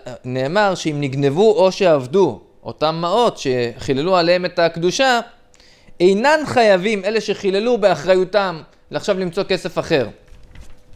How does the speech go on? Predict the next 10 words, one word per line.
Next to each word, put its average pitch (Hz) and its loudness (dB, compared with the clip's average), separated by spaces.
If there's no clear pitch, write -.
יכול 190 4
אף 180 2
זה 143 0
כן, 147 -4
אולי 151 0
נגיד 185 0
שברגע 175 0
שבאדם 165 2
הפריש 175 -2
ערכין 139 0